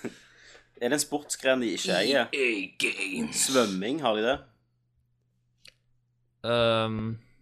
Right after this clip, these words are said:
Speaker 3: nå skulle jeg, eh, si noe stygt, men <clears throat> ja.
Speaker 2: Få det ut.
Speaker 3: Nei.
Speaker 1: Nei.
Speaker 2: Nei.
Speaker 3: Det skal vi ikke.
Speaker 2: Hvorfor ikke?
Speaker 3: Nei.
Speaker 1: Ehm,
Speaker 2: Pussy.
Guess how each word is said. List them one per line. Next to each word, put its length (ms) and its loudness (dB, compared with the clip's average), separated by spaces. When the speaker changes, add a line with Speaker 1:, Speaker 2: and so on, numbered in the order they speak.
Speaker 3:
nå 120 -4
skulle 260 2
jeg, 160 -4
eh, 160 6
si 180 4
noe 140 -2
stygt, 400 -4
men 200 2
<clears throat> 420 8
ja. 140 4
Speaker 2:
Få 120 2
det 180 2
ut. 120 -18
Speaker 3:
Nei. 120 8
Speaker 1:
Nei. 120 -6
Speaker 2:
Nei. 140 -10
Speaker 3:
Det 140 -4
skal 160 2
vi 60 0
ikke. 220 -2
Speaker 2:
Hvorfor 300 -12
ikke? 160 -20
Speaker 3:
Nei. 280 6
Speaker 1:
Ehm, 380 2
Speaker 2:
Pussy. 460 -14